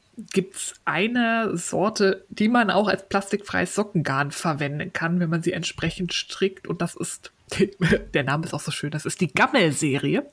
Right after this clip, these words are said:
<laughs> Gammel heißt auch einfach alt, es ist halt irgendwie die alte Serie. Und die wollte ich haben. Und in Deutschland findet man Rauma noch nicht so oft. Und wenn, dann findet man die Finnödel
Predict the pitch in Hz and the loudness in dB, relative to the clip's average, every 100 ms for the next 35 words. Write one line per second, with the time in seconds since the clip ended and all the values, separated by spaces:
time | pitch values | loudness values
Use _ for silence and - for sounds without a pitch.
0 | - 330 392 415 427 - 254 226 - - | -2 0 0 -2 -2 2 2 2 -2 -4
1 | - - _ - - 185 196 208 196 190 | -6 -20 _ -20 -2 0 2 0 2 2
2 | - 175 - 190 165 - - 175 262 202 | 0 -4 -4 -6 -6 -4 2 4 4 0
3 | 175 175 - - 175 196 - - - 170 | -4 -4 -4 -2 -4 -4 -6 -4 -2 4
4 | 185 185 170 190 247 277 - - - - | 2 4 2 4 2 0 -8 -10 -8 -10
5 | - - - - - - _ 202 190 196 | -10 -14 -14 -16 -18 -20 _ 0 2 4
6 | 196 196 - - 170 254 311 _ _ _ | 4 4 0 2 4 2 -4 _ _ _
7 | - - 196 175 - _ _ _ - 190 | -14 0 2 2 -2 _ _ _ -4 0
8 | 180 175 214 220 - 247 190 151 - 143 | 4 2 2 0 0 -2 0 0 2 2
9 | 147 143 139 165 - - 151 - - _ | 2 0 0 -2 -2 -4 -4 -8 -12 _
10 | _ _ _ _ _ _ - 214 180 180 | _ _ _ _ _ _ 2 4 6 4
11 | 190 208 202 175 175 170 - 269 247 254 | 4 2 2 4 4 4 0 -2 0 2
12 | 254 | 0